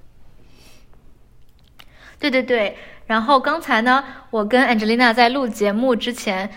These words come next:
正好说起，明天我要在除夕夜的时候跟在中国的父母，我的爸妈打一个视频电话。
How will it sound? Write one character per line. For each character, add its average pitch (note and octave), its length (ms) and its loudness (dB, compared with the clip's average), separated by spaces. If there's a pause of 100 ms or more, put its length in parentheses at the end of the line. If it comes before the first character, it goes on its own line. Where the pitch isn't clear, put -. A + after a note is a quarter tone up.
(120)
正 C#4 160 2
好 G#3+ 180 2
说 C#4+ 300 2
起， D#3+ 500 -8 (380)
明 A3 240 0
天 C#4+ 420 0
我 G3+ 160 2
要 G#3+ 480 2 (220)
在 G#3+ 400 0 (200)
除 - 160 -8
夕 B3 240 -2
夜 D4+ 140 4
的 A3+ 100 -2
时 G#3 140 -6
候 G#3+ 180 0
跟 A3 400 -2 (380)
在 G#3 540 0
中 C#4 200 -2
国 G#3 200 0
的 G3+ 260 2
父 G#3+ 180 -6
母， G#3 280 -2
我 F#3+ 100 -2
的 F#3+ 100 -4
爸 A#3+ 160 4
妈 A3+ 240 2
打 G#3+ 200 -4
一 F#3+ 80 -8
个 A3+ 160 0
视 B3+ 160 -4
频 G3+ 200 -6
电 A#3 240 0
话。 A#3 440 0